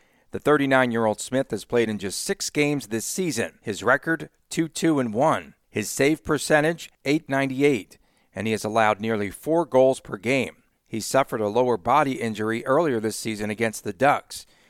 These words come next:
Then Smith came back. He played in three games, and he suffered a partially torn tendon in his thumb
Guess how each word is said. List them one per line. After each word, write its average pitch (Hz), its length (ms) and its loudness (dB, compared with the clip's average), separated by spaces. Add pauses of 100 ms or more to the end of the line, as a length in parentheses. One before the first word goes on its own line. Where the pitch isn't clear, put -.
(120)
Then 95 140 -6
Smith - 360 -6
came 90 240 -8
back. 139 360 2 (240)
He 110 120 -6
played 113 240 0
in 101 100 -10
three 170 280 -2
games, 120 520 0
and 117 160 -4
he 117 60 -2
suffered 139 460 0
a 104 40 0
partially 151 560 -2
torn 120 300 -4
tendon 127 400 -4
in 110 100 -4
his 104 180 -8
thumb 127 380 2